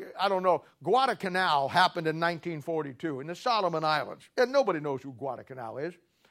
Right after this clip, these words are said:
and, or what, what, what it was. And it's a chain of islands in the, in the Solomon Islands. And, uh, in nineteen forty-two, it is the first place that the Americans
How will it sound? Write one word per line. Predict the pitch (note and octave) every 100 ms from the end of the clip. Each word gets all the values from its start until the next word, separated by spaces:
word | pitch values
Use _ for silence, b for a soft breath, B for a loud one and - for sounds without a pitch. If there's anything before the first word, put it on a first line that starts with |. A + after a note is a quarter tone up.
| b b b b b
and, | F#3+ F#3+
or | F#3+ D#3+
what, | D3 D#3+
what, | C#3+ D3+
what | D#3+ C#3+
it | C3
was. | B2 D#3 G3+ _ b b -
And | G3
it's | F#3+
a | F#3+ F#3
chain | - B3+ A#3
of | G3
islands | G#3 F#3+ F#3 F3+ E3
in | E3+
the, | E3 D#3+
in | G3 F#3+
the | D#3+
Solomon | G3 F#3+ F3 D3+
Islands. | D#3 D3+ D#3 A3+ A3+
And, | F#3 F#3 F3+
uh, | F3 E3+ B
in | F3+ G3
nineteen | C4 - A#3+ G#3+
forty-two, | A3 G#3 F#3+ A#3+ G#3+
it | G#3
is | G3
the | F3+ F3+
first | C4 C#4+ -
place | A#3 G#3+ G#3 -
that | E3+
the | F3
Americans | E3+ F3 G#3+ A#3 E3+ - D#3 E3+ -